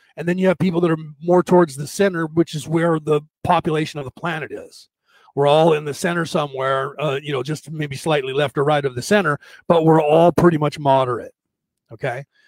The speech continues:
And that's where most people believe they are, and they know that, unless you are an ultra right or an ultra left. And if so, you're either in service to yourself or you're in service to yourself.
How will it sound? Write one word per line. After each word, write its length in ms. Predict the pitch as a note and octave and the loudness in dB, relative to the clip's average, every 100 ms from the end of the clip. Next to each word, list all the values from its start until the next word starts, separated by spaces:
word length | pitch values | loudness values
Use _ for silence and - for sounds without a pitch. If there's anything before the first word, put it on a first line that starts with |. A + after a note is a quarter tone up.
| _ _ | _ _
And 200 | - D#3+ | -6 -2
that's 200 | E3+ E3+ | 0 0
where 80 | F3 | 2
most 300 | F3 F#3+ F#3+ | 6 6 4
people 400 | D#3+ - E3+ D#3 - - D#3 | -2 0 0 0 -6 -20 _
believe 380 | D3+ G3 A3 A3 | 0 2 4 2
they 100 | F#3+ | 4
are, 240 | C4+ C#4+ - | 6 4 0
and 180 | D3 | -8
they 120 | D#3+ E3 | -10 -4
know 180 | A3 | -2
that, 140 | A3 C#3 | -2 -2
unless 320 | F3 G3+ - | -2 -4 0
you 160 | A#3 F3 | 2 2
are 260 | B3 B3 | 2 2
an 80 | D3+ | 0
ultra 380 | D3 D3+ - D#3 | 0 0 -2 -4
right 200 | C3+ C#3 | -2 -2
or 120 | C3 | -4
an 80 | C3+ | -2
ultra 380 | C#3 C#3 - B2+ | -2 -2 -4 -4
left. 360 | C3 G2+ - _ _ _ - | -4 -6 -10 _ _ _ -6
And 220 | E3 F3+ | -6 -2
if 140 | F3 | -4
so, 300 | - F#3 E3+ | 0 4 4
you're 280 | G#3 D3+ C#3 | 6 4 4
either 320 | C#3+ D#3 D#3 | 0 0 -2
in 120 | C#3+ C3+ | -4 -6
service 400 | - D#3 D3+ - | -6 -4 -4 -6
to 120 | E3 | -6
yourself 460 | C3+ - F3+ A#3 | -6 -2 2 4
or 60 | G#3+ | 4
you're 160 | F3+ D#3 | 4 2
in 80 | |
service 320 | D3+ D#3+ C3 - | 0 -2 -2 -6
to 120 | B2+ | -12
yourself. 520 | A2 - D3+ D#2 - | -6 -2 -2 -4 -14